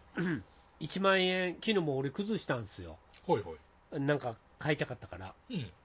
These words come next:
Speaker 1: うん、ちょっと、あの、ハイボールでも買おうと思って崩して、
Speaker 2: <laughs>
Speaker 1: で、ハイボール買って、九千円ちょっとあるわと思っ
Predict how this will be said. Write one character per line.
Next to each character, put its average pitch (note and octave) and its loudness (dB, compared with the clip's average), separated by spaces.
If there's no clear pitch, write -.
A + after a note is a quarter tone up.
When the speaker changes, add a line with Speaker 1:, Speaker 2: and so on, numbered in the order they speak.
Speaker 1:
う D3+ -2
ん、 C3+ -4
ち - -2
ょ - 2
っ D3+ 2
と、 B2+ 2
あ - 0
の、 A#2+ -2
ハ C#3 2
イ C#3+ 2
ボ D#3 4
ー D3+ 4
ル A#2+ -6
で A#2 -4
も G#2 -6
買 A2+ -6
お A#2 -2
う A#2+ -8
と A2 -8
思 G2+ -8
っ G2 -14
て - -12
崩 B2 -4
し D#3+ 12
て、 C3+ 4
Speaker 2:
<laughs> - -12
Speaker 1:
で、 B2+ -2
ハ B2 -4
イ A#2+ -2
ボ B2+ -2
ー - -2
ル A#2 -6
買 B2 -4
っ - -14
て、 - -8
九 A#2 -4
千 B2 -4
円 B2 -6
ち D3 -4
ょ C3+ -4
っ C3 -12
と - -4
あ A2+ -2
る C3 -4
わ A#2 -4
と A#2 -8
思 A2+ -4
っ - -8